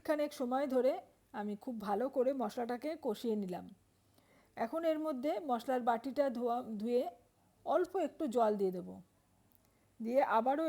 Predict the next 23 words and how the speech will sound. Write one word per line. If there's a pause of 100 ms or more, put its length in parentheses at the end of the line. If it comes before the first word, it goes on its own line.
একটু (300)
মশলাটাকে (100)
কষাবো। (4000)
বেশ (100)
কিছুক্ষণ (100)
আমি (140)
ভালো (100)
করে (160)
মশলাটাকে (100)
কষিয়ে
নিয়েছি। (580)
এখন (120)
ঝোলের
জন্য (240)
জল (100)
দিয়ে
দেব। (640)
এই
বাটি
মেপে (100)
আমি (320)
দেড়
বাটি